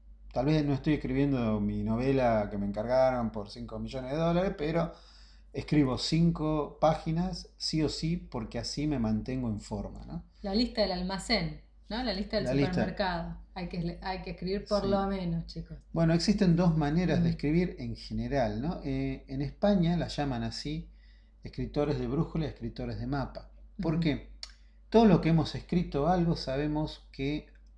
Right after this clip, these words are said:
Speaker 1: hay una cuestión intuitiva a la hora de escribir. Durante el resto del curso vamos a estar hablando de nuestra metodología específica para escribir,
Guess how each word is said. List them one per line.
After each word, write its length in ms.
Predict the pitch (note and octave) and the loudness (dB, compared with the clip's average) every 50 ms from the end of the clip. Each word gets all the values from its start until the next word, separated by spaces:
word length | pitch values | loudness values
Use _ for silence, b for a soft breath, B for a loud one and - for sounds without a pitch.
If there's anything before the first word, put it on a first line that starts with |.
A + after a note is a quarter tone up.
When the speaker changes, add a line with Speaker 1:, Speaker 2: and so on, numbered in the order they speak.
| - - | -10 -4
Speaker 1:
hay 200 | F3+ G3 F#3+ F3 | -2 0 0 2
una 220 | D#3+ C#3+ B2 - | 2 2 0 -2
cuestión 600 | - B2 - - - - D#3+ E3 E3+ E3+ E3+ - - - - - - - - - - - | -6 -10 -12 -10 -6 -2 2 2 2 2 0 -4 -12 -20 -20 -20 -20 -20 -20 -20 -8 -4
intuitiva 920 | C#3 C3+ C3 A#2 - C3 C3+ C3+ - - F#3 E3+ C#3 A#2+ A2+ A#2 B2 - - | -2 -2 0 0 -2 -4 -4 -4 -4 0 2 2 2 2 0 -2 -4 -8 -8
a 80 | - A#2 | -8 -8
la 120 | A#2+ B2 | -6 -6
hora 140 | B2+ B2 A#2+ | -6 -6 -6
de 60 | A#2 | -8
escribir. 460 | A2 - - A2+ A2 G#2+ G#2+ G#2 G#2+ - - - - - - - b b b b b b b b b b b b b | -8 -10 -10 -8 -8 -8 -8 -10 -12 -16 -20 -20 -20 -20 -20 -20 b b b b b b b b b b b b b
Durante 500 | A#2 B2+ C3+ D3+ F#3 G#3 F#3+ - - D#3 | -2 2 4 6 6 6 4 4 2 0
el 120 | C#3+ B2+ A2+ | 0 0 2
resto 360 | D#3 G3 G3+ G3 - D#3+ D3 C#3+ | 0 0 0 0 0 0 0 0
del 100 | C#3+ - | -2 -4
curso 300 | - F3+ F3 - F3+ D#3+ | -4 -4 -2 0 0 -2
vamos 220 | C#3+ C3+ - - | -2 -2 -4 -8
a 40 | A#2 | -8
estar 180 | - D3 C#3 | -8 -4 -4
hablando 480 | C3+ C3 C3 C#3 D3+ D#3 D#3 D#3 D3+ B2+ | -2 -2 -2 -2 -2 -2 0 -2 -2 -4
de 220 | B2 C3+ D3+ D3+ | -4 -4 -6 -6
nuestra 460 | - E3 A#2 C#3 D#3 D#3 - - B2 A2+ | -6 -4 -2 0 -2 -2 -2 -6 -6 -4
metodología 580 | A2+ A2 A2 A2 A2 A2 A2+ A#2+ A#2 - C3+ | -6 -6 -6 -6 -6 -6 -6 -8 -6 -6 -8
específica 640 | C3 - A#2+ G#2+ - G3+ F3+ - D#3 A2+ - A2+ G2+ | -8 -6 -10 -6 -2 -2 -2 -2 -4 -6 -8 -8 -8
para 140 | G#2+ G#2 | -8 -10
escribir, 500 | G#2+ - - A#2 A#2 C3 C#3+ D#3 F3 - | -12 -12 -12 -8 -6 -4 -4 -4 -6 -8